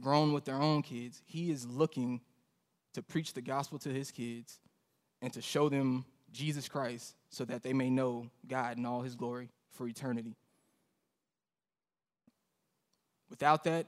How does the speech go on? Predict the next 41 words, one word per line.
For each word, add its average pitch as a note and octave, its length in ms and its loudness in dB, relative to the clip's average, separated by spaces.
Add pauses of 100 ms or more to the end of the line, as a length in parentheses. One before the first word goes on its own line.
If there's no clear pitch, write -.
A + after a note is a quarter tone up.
again, C#3 300 0
I C3 80 0
say, D3 180 -2
what, A#2+ 160 -4 (440)
what - 100 -8
are A#3 40 -4
we B3 160 0
aiming B2+ 240 4
for? A2+ 280 -16 (840)
If B2 140 -6
not B2+ 240 0
for C#3 100 -8
Jesus C3 340 -6
Christ, B2+ 360 -4
then A#2+ 160 -6
what? A#2 160 -8 (1500)
It's A2 180 -8
all B2+ 220 4
null B2+ 220 4
and B2 80 -2
void A#2+ 260 -6
if F#3 100 -14
it's - 120 -14
not A2+ 160 -10
for - 80 -20
Jesus E3+ 260 -18
Christ. - 220 -20 (2000)
And A#2+ 240 0
me, C3 380 2
if B2 120 -10 (640)
most B2+ 280 -4
of B2+ 80 -10
you B2 100 -6
don't C#3 300 2
know, A#2+ 260 -2
I'm C#3 220 6
about B2 280 0
to A#2 60 -16
be A#2 140 -10
a - 40 -14
father. A#2 300 -16